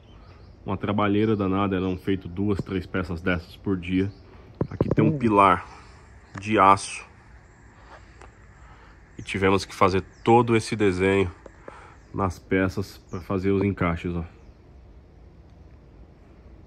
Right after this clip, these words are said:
Quem já trabalhou com eucalipto sabe a trabalheira que isso dá. E dificilmente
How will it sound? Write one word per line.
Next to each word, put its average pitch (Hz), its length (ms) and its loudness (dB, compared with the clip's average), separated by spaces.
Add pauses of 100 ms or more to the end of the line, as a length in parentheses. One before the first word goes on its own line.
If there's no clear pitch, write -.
(200)
Quem 110 160 0
já 104 100 2
trabalhou 104 360 2
com 104 100 -4
eucalipto 98 520 -2
sabe 95 520 -6 (720)
a 98 80 -6
trabalheira 101 720 2
que 98 160 -6
isso 98 220 -4
dá. 92 260 -2 (1500)
E 95 40 -14
dificilmente 104 920 2